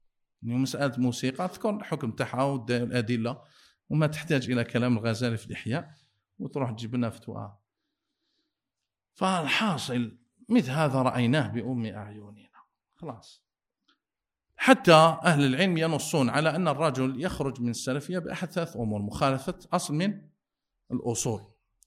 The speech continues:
قاعدة كلية من القواعد، أو جزئيات تدل على أصل، أو يوالي ويعادي في مسائل لا ينبغي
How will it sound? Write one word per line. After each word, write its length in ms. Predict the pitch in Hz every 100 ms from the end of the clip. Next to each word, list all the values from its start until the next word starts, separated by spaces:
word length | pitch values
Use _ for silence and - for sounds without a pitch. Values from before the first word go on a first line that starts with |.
| _
قاعدة 400 | 143 135 123 123 120
كلية 360 | - 120 143
من 160 | 135 127
القواعد، 460 | 104 107 104 - _ _ _ _ _ _ -
أو 120 | 175
جزئيات 680 | 151 151 151 151 175 196 196
تدل 320 | 151 160 170
على 420 | 147 143 185 - _ _ _ -
أصل، 340 | 131 - - _ _ _ _ _ _ _ _ _ _ -
أو 160 | 226 214
يوالي 600 | 175 175 220 214 202 190
ويعادي 1040 | 170 156 151 156 202 185 208 233 - - _ -
في 160 | 160
مسائل 460 | 147 123 - 185 175
لا 100 | 190
ينبغي 520 | 180 143 151 214 -